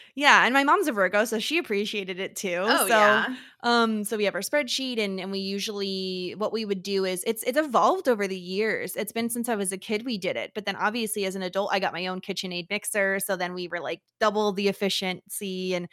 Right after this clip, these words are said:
Speaker 1: my parents renovated their kitchen, so they had two ovens, so it was even, like,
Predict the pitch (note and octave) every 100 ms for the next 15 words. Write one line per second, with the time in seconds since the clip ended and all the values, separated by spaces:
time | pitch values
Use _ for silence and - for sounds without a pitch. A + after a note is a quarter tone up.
0 | - - _ - F3+ F3+ F#3+ F3 F3+ F3+
1 | F3+ E3 E3 F3+ E4 - C#4 B3 G3 D#3+
2 | D#3+ - F#3 - D4+ C#4+ C#4 C#4 - G#3
3 | D3+ F#3 F#3+ F3 E3+ C#3